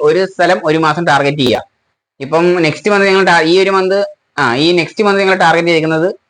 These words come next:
ഡൽഹിയാണ്. അപ്പൊ ഡൽഹിയിൽ പോയി കുറച്ച് വീഡിയോസ് കാര്യങ്ങളൊക്കെ എടുക്കുന്നുണ്ട്. അത് ഞാൻ പറയാം, ഞാൻ പറഞ്ഞില്ലേ, അപ്ഡേഷൻസ് കുറെ വരാനുണ്ട്.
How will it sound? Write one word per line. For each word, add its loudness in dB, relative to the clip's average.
ഡൽഹിയാണ്. 0
അപ്പൊ -8
ഡൽഹിയിൽ 2
പോയി 2
കുറച്ച് 0
വീഡിയോസ് 0
കാര്യങ്ങളൊക്കെ 0
എടുക്കുന്നുണ്ട്. 0
അത് 0
ഞാൻ 0
പറയാം, 4
ഞാൻ 0
പറഞ്ഞില്ലേ, 0
അപ്ഡേഷൻസ് -2
കുറെ 0
വരാനുണ്ട്. 2